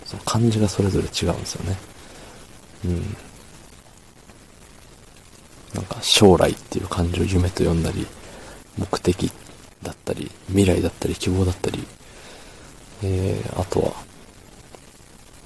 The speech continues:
うん、まあ、そんな感じは。なんか、念願って書いて夢って呼んだりとか。そう。そういうね、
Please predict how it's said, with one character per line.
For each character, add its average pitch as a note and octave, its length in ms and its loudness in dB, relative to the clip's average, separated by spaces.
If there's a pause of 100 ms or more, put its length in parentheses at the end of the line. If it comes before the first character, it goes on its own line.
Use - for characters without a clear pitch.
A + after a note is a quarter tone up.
(1160)
う F#2 40 2
ん、 F2+ 140 0 (300)
ま - 80 -8
あ、 - 20 -10
そ - 120 -2
ん F2 40 2
な F#2 60 -2
感 F2 180 2
じ F2 120 2
は。 - 100 -2 (1500)
な F#2 80 -6
ん F2+ 60 -6
か、 - 180 -8 (140)
念 G2 340 8
願 F2 240 4
っ F#2+ 40 0
て - 160 -6
書 - 140 0
い E2+ 60 2
て - 180 -2 (120)
夢 F2 220 4
っ F2 40 -2 (300)
て - 80 2
呼 - 80 0
ん - 100 -4
だ A2 80 -2
り - 80 -4
と - 120 -12
か。 - 160 -12 (1400)
そ - 180 -4
う。 - 60 -4 (1080)
そ - 200 -2
う G2+ 40 4
い F#2+ 200 4
う F#2 80 6
ね、 E2+ 140 4